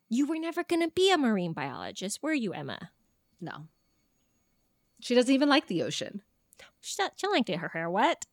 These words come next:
Speaker 2: No.
Speaker 1: Anyway, back to
Speaker 2: Back to this. Back to me. Our first story is a witchy marriage. All right, get ready for this one, okay?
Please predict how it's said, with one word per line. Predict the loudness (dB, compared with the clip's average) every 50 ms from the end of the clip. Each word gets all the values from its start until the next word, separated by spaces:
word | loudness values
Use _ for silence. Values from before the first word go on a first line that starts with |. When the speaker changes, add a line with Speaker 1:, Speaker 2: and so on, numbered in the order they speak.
| _ _ _ -10
Speaker 2:
No. | 2 4 6
Speaker 1:
Anyway, | 6 6 4 0 -2 -4 -4 _
back | 4 6 6 6 4 -2
to | -4 0 2 2 2 2 0 -2 -4 -10 _ _ _ _ _ _ _
Speaker 2:
Back | 4 4 4 4
to | 0 -4
this. | -2 -4 -4 -6 0 2
Back | 2 2 2 0
to | -4 -6
me. | -6 -6 -8 -8 -10 -14 _ _ _ _ _ _ _ _ _ _ _ _ _ -20 -20 _ 0
Our | 2 2
first | 4 4 2 2 2
story | 0 2 4 4 4 4 2 2
is | 2 2 2 2 0 -2 -2 -2
a | -2 -2
witchy | 0 0 -2 -2 -2 -2 -4 -4 -2
marriage. | -2 -2 -2 -2 -4 -4 -8 -10 -12 -16 -18 -18 -20 -18 _ -4
All | -2 -2
right, | 0 -2 -4 -6 -10
get | -8 -6
ready | -2 -2 -2 -2 -4 -8
for | -12 -12
this | -12 -12 -12 -12
one, | -12 -12 -12
okay? | -10 -8 -8 -6 -6 -8 -10